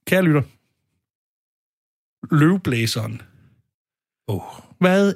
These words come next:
Speaker 1: ind i helvede havde du tænkt dig?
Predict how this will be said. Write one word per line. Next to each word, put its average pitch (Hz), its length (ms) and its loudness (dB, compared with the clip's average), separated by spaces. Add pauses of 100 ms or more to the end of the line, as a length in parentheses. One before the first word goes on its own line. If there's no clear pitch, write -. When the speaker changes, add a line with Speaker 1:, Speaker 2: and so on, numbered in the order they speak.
Speaker 1:
ind 208 260 0 (120)
i 202 280 0 (600)
helvede 196 680 0
havde 147 160 0
du 156 80 -2
tænkt 165 300 -4
dig? 113 100 0